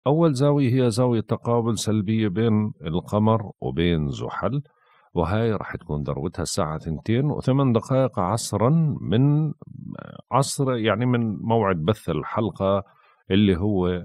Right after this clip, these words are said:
آه، مساء يوم الثلاثاء. طبعًا هاي الزاوية تأثيراتها شوي راح زي ما حكينا هي لساعات الصباح، فمنواجه مصاعب وعراقيل بتتطلب منا أن نبذل جهد لنتغلب عليها بأنفسنا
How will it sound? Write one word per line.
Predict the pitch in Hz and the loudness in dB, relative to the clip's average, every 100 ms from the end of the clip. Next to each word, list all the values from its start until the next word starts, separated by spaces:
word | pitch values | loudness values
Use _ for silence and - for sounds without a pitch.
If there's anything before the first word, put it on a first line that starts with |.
| - | -4
آه، | 76 69 65 62 | -2 0 -2 -4
مساء | 65 71 - 90 64 | -4 -4 0 0 0
يوم | 76 76 65 | -4 -4 -4
الثلاثاء. | - 71 64 - 57 - _ _ _ _ _ _ _ - | -8 -10 -10 -10 -12 -12 _ _ _ _ _ _ _ 0
طبعًا | 95 95 73 | 2 2 2
هاي | 85 90 | 0 2
الزاوية | 73 69 95 101 90 | 0 2 2 4 2
تأثيراتها | 85 78 - 92 104 104 98 101 107 110 _ _ _ _ _ - - - | 0 -4 -2 -2 0 -2 -2 0 0 -4 _ _ _ _ _ -20 -14 -6
شوي | 117 - 139 139 135 123 - | -6 0 2 4 2 -2 -2
راح | 101 - | -2 -2
زي | 104 107 123 | -4 2 2
ما | 113 | 2
حكينا | 107 - 123 110 | -2 -2 0 2
هي | 117 | 2
لساعات | 104 87 101 85 98 | 2 0 -2 -2 -2
الصباح، | 87 95 98 120 - | -4 -2 2 0 0
فمنواجه | 95 85 80 82 80 73 | 0 2 2 2 0 -4
مصاعب | 78 73 85 76 80 | -2 -4 -2 -2 0
وعراقيل | 78 82 76 - 120 131 120 - _ _ _ _ - | -2 -2 -4 -2 0 2 -2 -6 _ _ _ _ -2
بتتطلب | 117 156 147 156 147 143 117 | 0 2 2 2 4 4 4
منا | 135 131 | 4 4
أن | 120 117 113 | 4 4 4
نبذل | 113 98 107 90 | 2 2 2 2
جهد | 73 113 107 95 | 2 0 0 0
لنتغلب | 98 87 - 95 90 71 | 0 0 0 0 0 0
عليها | 65 90 76 | -2 -2 -4
بأنفسنا | 78 78 69 67 113 107 - 50 | -4 -2 -2 -4 -4 -4 -6 -12